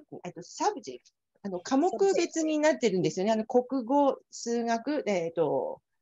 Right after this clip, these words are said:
Speaker 1: Japanese language、mathematics、social studies。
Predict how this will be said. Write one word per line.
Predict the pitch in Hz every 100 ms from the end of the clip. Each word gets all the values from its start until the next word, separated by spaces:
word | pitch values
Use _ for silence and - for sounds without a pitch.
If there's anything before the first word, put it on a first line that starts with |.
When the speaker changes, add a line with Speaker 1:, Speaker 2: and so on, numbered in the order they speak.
| _ _ -
Speaker 1:
Japanese | 214 208 196 196
language、 | 202 214 220 247 254 - 214
mathematics、 | 190 196 202 220 226 247 254 254 - - _
social | - 202 196 196
studies。 | 196 220 220 240 269 -